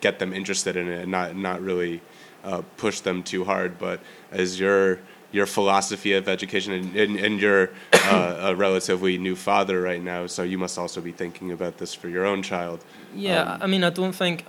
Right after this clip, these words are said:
Speaker 2: um, I don't think most children thrive in, like, a, a pressurized environment. I think you, maybe as you get older, and we're talking about maybe from eleven up,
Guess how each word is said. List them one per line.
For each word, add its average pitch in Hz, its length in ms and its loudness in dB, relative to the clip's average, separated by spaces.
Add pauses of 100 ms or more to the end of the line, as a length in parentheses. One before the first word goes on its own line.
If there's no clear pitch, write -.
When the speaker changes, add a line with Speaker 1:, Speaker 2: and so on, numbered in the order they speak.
(200)
Speaker 2:
um, 120 460 -2 (1000)
I - 60 -14
don't 175 180 -6
think 170 220 -4
most 147 320 -4
children 127 540 -4 (260)
thrive 117 580 -2
in, 107 180 -6
like, 101 220 -8
a, 98 200 -10 (360)
a - 60 -18
pressurized 107 800 -6 (220)
environment. 107 580 -6 (1080)
I 104 60 -14
think 113 280 -8
you, 104 420 -6 (200)
maybe 117 800 -2
as 110 260 -4
you 113 60 -8
get - 180 -8
older, 107 480 -4
and 104 360 -8
we're 107 100 -6
talking 113 320 -8
about 104 380 -8
maybe 107 220 -8
from 104 200 -8
eleven 107 380 -6
up, 110 160 -4